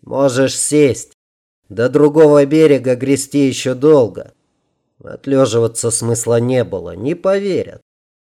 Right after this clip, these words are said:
Да и действительно интересно. А если эти ублюдки дадут шанс, то реализовать его лёжа под трупом не получится.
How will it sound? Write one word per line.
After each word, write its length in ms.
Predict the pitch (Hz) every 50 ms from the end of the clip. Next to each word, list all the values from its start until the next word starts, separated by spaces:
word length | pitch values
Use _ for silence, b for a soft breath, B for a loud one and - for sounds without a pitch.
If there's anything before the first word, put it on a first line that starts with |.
| _
Да 180 | - 90 - 120
и 100 | 160 202
действительно 920 | 185 190 233 226 - - - 117 117 120 110 117 123 113 113 113 113 113
интересно. 760 | 110 104 - 117 117 110 113 110 104 - - 104 101 95 87 _ _ _ _ _ _ _ _ _ _
А 180 | - 104 117 131
если 340 | 147 156 151 151 - 143 147
эти 220 | 151 143 139 151
ублюдки 520 | 151 156 151 147 156 156 156 156 - 147
дадут 420 | 147 135 147 147 143 160 156 151 -
шанс, 520 | - - - 175 196 202 175 135 - -
то 260 | - - - 139 139
реализовать 840 | 139 143 143 143 143 143 143 139 120 139 143 151 165 185 180 170 -
его 160 | 131 123 123
лёжа 400 | 123 123 127 135 135 120 110 117
под 360 | 113 - - 131 131 - - -
трупом 500 | 131 123 117 95 - 104 101 104 107 113
не 120 | 123 160
получится. 1120 | 175 - 190 185 185 170 127 104 101 95 - - 104 90 _ - - - 98 92 87 _